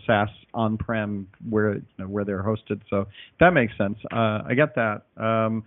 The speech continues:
so you've done some integration. You're continuing to work. Uh, you do releases, what, you know, once every quarter or so, and, uh, and so you're kind of, you're starting to become a, a V M ware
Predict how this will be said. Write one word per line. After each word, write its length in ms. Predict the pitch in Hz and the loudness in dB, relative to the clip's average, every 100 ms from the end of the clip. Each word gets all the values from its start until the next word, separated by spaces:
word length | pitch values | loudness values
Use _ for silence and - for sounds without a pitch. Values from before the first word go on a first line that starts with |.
| - - | -14 2
so 60 | 170 | 6
you've 180 | 165 143 | 6 6
done 240 | 196 214 208 | 4 4 0
some 180 | 185 165 | -2 -2
integration. 580 | 156 135 139 139 147 135 | -6 -2 -2 -2 -6 -6
You're 140 | 123 | -6
continuing 640 | 127 120 - 165 156 147 | -8 -8 -4 -2 0 -2
to 100 | 127 | -2
work. 420 | 120 127 127 123 - | -2 0 0 -2 -10
Uh, 160 | 127 113 | -6 -4
you 220 | 110 117 | -4 -2
do 140 | 135 | -2
releases, 720 | 127 127 127 131 - 127 120 117 - _ _ 110 | -2 0 0 -2 -2 -6 -6 -8 -16 _ _ -2
what, 320 | 117 110 95 | 0 0 -2
you 140 | 117 | -4
know, 100 | 107 | -4
once 320 | 104 117 127 120 | -2 -2 -4 -4
every 400 | 131 123 120 117 | -6 -4 -6 -8
quarter 580 | 117 - 135 139 131 127 | -8 0 4 4 2 -2
or 260 | 110 113 - - | -4 -6 -4 0
so, 640 | 135 135 131 127 127 - | 2 4 2 -2 -8 -12
and, 360 | 117 110 110 113 | -10 -8 -8 -4
uh, 300 | 113 110 113 - _ - | -2 -2 -2 -8 _ -8
and 80 | 120 | 2
so 80 | 151 | 4
you're 180 | 147 156 | 4 2
kind 240 | 190 190 | 0 0
of, 140 | 170 | -2
you're 240 | 147 156 131 | -6 -10 -10
starting 360 | - 165 208 170 | -4 -2 -2 -4
to 100 | 151 | -6
become 460 | 135 - 147 143 | -6 -4 -2 0
a, 260 | 135 131 127 92 | 0 -2 -2 -4
a 140 | 123 | -8
V 220 | 107 127 | -4 -2
M 160 | 135 135 | -2 -2
ware 220 | 127 | -4